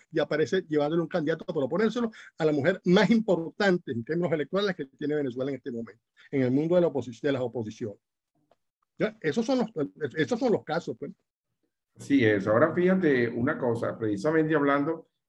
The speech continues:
Speaker 2: del caso de Enrique Capriles. Enrique Capriles también ha tomado partido en el proceso del Estado Miranda, cuando uno podría pensar que habiendo sido gobernador, más bien,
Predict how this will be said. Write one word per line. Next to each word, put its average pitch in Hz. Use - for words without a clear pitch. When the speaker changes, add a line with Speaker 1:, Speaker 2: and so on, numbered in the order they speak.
Speaker 2:
del 101
caso 120
de 95
Enrique 101
Capriles. 80
Enrique 92
Capriles 131
también 131
ha 92
tomado 113
partido 104
en 156
el 110
proceso 107
del 90
Estado 98
Miranda, 120
cuando 90
uno 90
podría 113
pensar 98
que 90
habiendo 90
sido 135
gobernador, 139
más 107
bien, 120